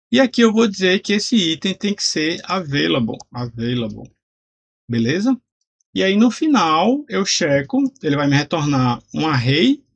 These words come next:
com os itens que ele achou, e eu checo o tamanho desse array. E esse array tem que ser sete, certo? Então eu, eu peguei o tamanho dele e agora eu vou comparar o array com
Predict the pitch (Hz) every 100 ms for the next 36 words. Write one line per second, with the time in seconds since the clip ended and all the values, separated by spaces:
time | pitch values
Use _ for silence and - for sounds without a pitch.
0 | _ _ _ - 175 135 143 135 135 -
1 | 127 185 - 196 277 277 220 240 - 185
2 | 180 220 226 202 170 175 185 269 208 147
3 | 170 _ _ _ - 254 226 196 160 156
4 | 160 - 151 208 - _ _ - - -
5 | 127 - - - _ _ _ _ _ -
6 | 165 233 - - _ _ 302 _ _ _
7 | _ _ _ 143 143 135 123 113 - -
8 | 131 110 127 _ 147 113 117 117 196 170
9 | 185 165 196 247 247 226 196 180 196 208
10 | 208 214 - 240 170 151 208 _ _ _
11 | _ _ _ 147 151 143 131 139 175 _
12 | - 165 147 220 269